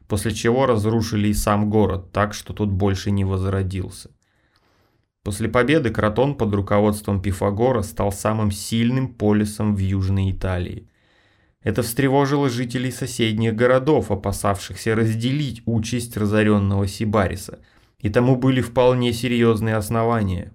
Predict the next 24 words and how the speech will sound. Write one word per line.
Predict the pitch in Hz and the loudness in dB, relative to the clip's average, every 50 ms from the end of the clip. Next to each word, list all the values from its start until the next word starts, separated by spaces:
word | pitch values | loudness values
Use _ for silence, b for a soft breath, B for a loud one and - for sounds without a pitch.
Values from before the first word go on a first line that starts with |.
| _ _ | _ _
Пифагорейцы | - 120 101 113 113 113 120 117 117 120 123 120 120 127 | -4 -2 0 0 4 6 6 6 6 6 4 2 0 -4
стали | 117 - - - 117 113 113 | -6 -4 0 2 4 6 6
очень | 117 117 117 117 - 123 | 6 6 4 2 0 0
влиятельной | 117 110 117 117 117 117 117 117 117 120 117 117 117 120 | 0 4 6 6 6 8 6 4 4 2 2 2 2 2
силой | 117 117 - - 165 156 127 120 110 104 | 0 -2 -4 -2 0 2 2 2 2 2
во | 104 110 | 2 2
многих | 113 120 120 131 127 120 98 98 98 | 2 2 2 2 2 0 0 0 -2
городах | 95 104 104 104 104 104 104 101 104 - | 0 0 0 2 2 2 2 0 0 -2
Великой | - 107 107 107 110 104 104 110 | -2 0 0 2 0 0 0 0
Греции, | 107 107 117 123 113 104 - - - 107 101 101 - - - | 0 2 2 2 2 0 -2 -4 -10 -10 -12 -14 -14 -12 -8
и | 107 | -8
потому | 104 104 107 104 107 107 113 123 135 | -4 -4 -2 0 0 2 2 2 0
Пифагор | - 120 110 95 - 113 107 107 117 123 131 131 | 0 -2 -2 0 0 0 2 4 4 4 4 4
мог | 117 110 117 117 117 107 | 2 4 4 4 2 2
бы | 117 123 117 | 0 -4 -4
при | - 110 120 | -2 -2 -2
благоприятных | 117 113 117 117 113 110 113 95 123 120 117 113 113 107 107 113 110 95 - | 0 2 2 2 2 2 0 0 2 2 4 4 4 2 2 0 -4 -2 -2
условиях | 117 104 - - 113 113 113 110 110 107 104 - | -4 -4 -4 -2 0 2 2 2 2 0 0 0
объединить | 117 113 113 110 117 117 135 135 143 156 151 - - | 0 0 0 -2 -2 -2 -2 0 0 0 -2 -2 -4
под | - 107 92 | -6 -6 -6
своей | - - 110 110 107 110 107 | -4 -2 0 0 2 2 2
властью | 104 101 104 107 113 110 - - - 117 120 | 2 2 2 2 2 0 -4 -4 -2 0 0
огромную | 120 113 113 110 107 104 101 101 101 101 98 | 0 2 2 2 2 2 2 2 2 0 0
территорию. | 98 - 113 104 110 107 110 113 104 101 - - - - | -2 -2 0 0 0 0 0 0 0 0 -2 -6 -12 -14